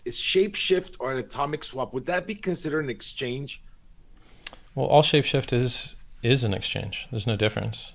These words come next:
Speaker 2: It's just an exchange that, uh, doesn't care who you are. So.
Speaker 1: So,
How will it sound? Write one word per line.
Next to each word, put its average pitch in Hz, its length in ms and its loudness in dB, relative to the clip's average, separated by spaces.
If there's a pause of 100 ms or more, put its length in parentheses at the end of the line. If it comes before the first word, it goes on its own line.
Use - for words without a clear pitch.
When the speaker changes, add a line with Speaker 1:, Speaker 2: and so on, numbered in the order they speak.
(140)
Speaker 2:
It's - 120 -10
just - 220 0
an 113 60 2
exchange 104 580 0
that, 95 320 -4
uh, 95 300 -2 (840)
doesn't 101 300 -2
care 101 260 0
who 107 120 0
you 101 180 2
are. 104 300 6 (1300)
So. 98 360 -4 (100)
Speaker 1:
So, 127 420 0